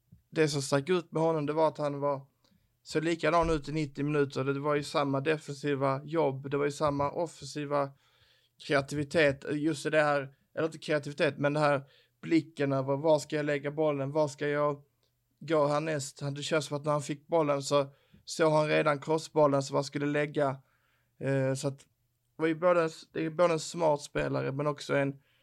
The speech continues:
en mittfältare som inte har några problem med att lägga, lägga sig ner och liksom bryta eller vad det nu kan vara. Och det, det tycker jag är väldigt imponerande. Så att, jag menar, han kommer ju täcka en del yta samtidigt som han faktiskt gör ett defensivt jobb.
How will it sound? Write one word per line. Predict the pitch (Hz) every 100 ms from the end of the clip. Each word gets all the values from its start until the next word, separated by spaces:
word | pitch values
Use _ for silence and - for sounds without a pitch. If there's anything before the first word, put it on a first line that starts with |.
| _ _ _ _ _ _
en | 143 147
mittfältare | 160 160 165 147 143 143
som | 143 156
inte | 147 151
har | 151
några | 151 139
problem | 147 151 160 139
med | 139 139
att | 143
lägga, | 143 147 147 143 147 _ _ _ _ _
lägga | 156 151 151
sig | 151 156
ner | 156 143
och | 143 143
liksom | 143 139 143 147
bryta | 147 165 160 - - 143
eller | 139 143 139 _ _ _ _ _
vad | 151 160
det | 151
nu | 165
kan | 147 151
vara. | 147 151 147 135
Och | 143
det, | 151 143 -
det | 151
tycker | 139 - 175
jag |
är | 156
väldigt | 156 151 151
imponerande. | 139 156 156 131 135 135
Så | 143
att, | 139 - _ _
jag |
menar, | 156 156
han | 175 165
kommer | - 156
ju | 156
täcka | - 180 - 151
en | 156
del | 170 151
yta | 147 160 175 147
samtidigt | 143 156 156 156 139
som | 147
han | 147 143
faktiskt | 151 147 139 -
gör | 156 143
ett | 139
defensivt | 143 135 135 139 139
jobb. | 147 123